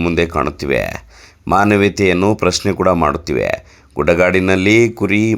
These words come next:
ಮೇಯಿಸಲು ಹೋದಾಗ ಅರಣ್ಯ ಇಲಾಖೆ ಅಧಿಕಾರಿಗಳಿಂದ ನಿರಂತರ ಕಿರುಕುಳ, ದೌರ್ಜನ್ಯಕ್ಕೆ ಒಳಗಾಗುತ್ತಿದ್ದು ಇದೇ ಕುರಿಗಾಹಿಗಳು. ಇನ್ನು ಪ್ರಾಚೀನ ಹಾಗೂ ಸ್ವತಂತ್ರ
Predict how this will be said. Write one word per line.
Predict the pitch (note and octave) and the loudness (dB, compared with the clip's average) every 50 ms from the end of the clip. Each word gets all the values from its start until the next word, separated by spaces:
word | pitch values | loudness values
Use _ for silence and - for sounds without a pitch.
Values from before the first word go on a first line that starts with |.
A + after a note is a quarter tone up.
| - - | -2 -2
ಮೇಯಿಸಲು | F2 F#2 F2+ F2 - G2 F#2 F#2+ F#2+ | 0 0 0 0 0 0 0 0 0
ಹೋದಾಗ | F2 F2 F2 E2 E2+ E2 E2 E2 F2+ F#2+ G2 F#2+ | 0 0 0 2 4 2 4 4 4 4 4 4
ಅರಣ್ಯ | F2 F2 F2+ F2+ F#2 F2+ F2 E2+ | 4 2 0 0 -2 -2 -2 0
ಇಲಾಖೆ | E2+ E2+ E2+ E2 - F2+ E2+ | 0 0 -2 -2 -2 -2 -2
ಅಧಿಕಾರಿಗಳಿಂದ | D#2+ D#2+ E2+ D#2+ F2+ F2 E2+ E2+ D#2+ E2 E2 D#2+ D#2+ F2 G2+ G2+ G2 F#2 | -2 -2 -4 -2 0 0 2 2 0 0 -2 0 0 0 2 2 2 0
ನಿರಂತರ | F2+ F2 G2 A2+ A#2+ B2+ A#2+ B2 A2 G2+ G2 F#2+ | 0 0 2 0 0 0 0 2 2 2 2 0
ಕಿರುಕುಳ, | - F#2+ F#2 F2+ - F2+ F2+ F#2 F#2+ F#2+ F#2 | -2 -4 -4 -2 0 2 4 4 4 4 2
ದೌರ್ಜನ್ಯಕ್ಕೆ | F2+ F2+ F2 F2 F2+ F2 E2+ E2 D#2+ E2+ E2+ | 0 -2 -2 -4 -4 -6 -6 -6 -4 -2 -2
ಒಳಗಾಗುತ್ತಿದ್ದು | D#2+ D#2+ E2 E2 E2 D#2+ E2 E2 E2 E2 D#2+ E2+ G2+ A2+ B2 B2+ B2+ - - - - - - - _ | 0 2 2 2 2 0 0 -4 -6 -8 -4 0 2 4 4 4 2 -2 -8 -20 -20 -20 -20 -14 _
ಇದೇ | - F2 G2 G#2+ | -4 0 0 0
ಕುರಿಗಾಹಿಗಳು. | G#2+ - F#2+ F#2 E2 E2 E2+ E2+ E2+ D#2 D#2 D#2 C#2+ C2 G#1+ - - - - _ _ | 0 0 -2 -2 -2 -2 -2 -4 -4 -4 -2 0 0 0 0 0 -4 -8 -20 _ _
ಇನ್ನು | - G2+ A#2 B2+ C3 B2 - | 0 2 2 2 2 2 2
ಪ್ರಾಚೀನ | A2+ A2 A2 A2 - - C3 B2+ B2 B2 B2 A#2+ A#2 | 4 4 4 4 2 0 0 2 2 4 4 4 4
ಹಾಗೂ | A2 G2+ G2+ A2 A2+ A#2 A2 | 2 2 2 2 2 2 2
ಸ್ವತಂತ್ರ | - G#2 F#2 - G#2+ G#2 G2 G2+ | 0 -2 -2 0 -2 -2 0 -2